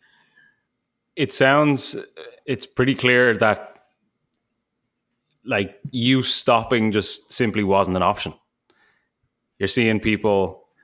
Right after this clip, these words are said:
pass out, be resuscitated, have seizures, be airlifted. You have the chief medical officer saying you're in D K A, you, you shouldn't and you can't continue, but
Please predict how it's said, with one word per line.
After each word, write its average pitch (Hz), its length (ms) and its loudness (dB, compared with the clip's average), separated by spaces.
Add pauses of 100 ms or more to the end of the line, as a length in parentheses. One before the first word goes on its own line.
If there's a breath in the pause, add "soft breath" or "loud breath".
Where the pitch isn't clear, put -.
(760)
pass 95 300 0
out, 110 340 -2
be 104 120 -4
resuscitated, 110 840 -2 (200)
have 92 200 -6
seizures, 113 800 -2 (320 soft breath)
be 98 160 -6
airlifted. 113 760 0 (1040)
You 104 100 -2
have 98 420 -2 (640)
the 107 60 -14
chief 107 300 -2
medical 113 320 2
officer 107 320 0
saying 104 480 0
you're 101 160 -2
in 98 80 -2
D 101 160 -4
K 101 300 0
A, - 20 2
you, 98 240 -2 (120)
you 95 140 -8
shouldn't 110 560 0
and 98 180 -2
you 92 80 -4
can't 104 480 -4
continue, 104 600 -2 (600 loud breath)
but 104 160 0